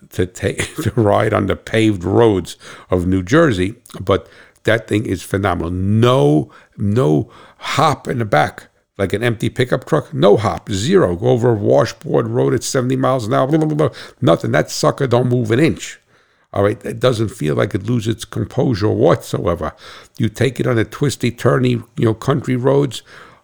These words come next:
I mean, even with that high center of gravity, I mean, this thing, you practically need a parachute to get out of it, right? With that thirty-seven inch tall tires. No body lean. Uh, very, very stable, a high level of confidence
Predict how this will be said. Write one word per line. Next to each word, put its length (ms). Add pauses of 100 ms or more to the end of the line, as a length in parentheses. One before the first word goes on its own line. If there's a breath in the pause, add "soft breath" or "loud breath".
(100)
I 120
mean, 200
even 240
with 160
that 140
high 260
center 460
of 100
gravity, 380
I 20
mean, 120
this 100
thing, 160
you 80
practically 380
need 120
a 60
parachute 600
to 60
get 120
out 160
of 80
it, 160
right? 180 (320)
With 80
that 180
thirty-seven 500
inch 120
tall 160
tires. 320 (420 loud breath)
No 440
body 520
lean. 480 (560 soft breath)
Uh, 260 (380)
very, 580
very 400
stable, 720
a 40
high 580
level 480
of 200
confidence 800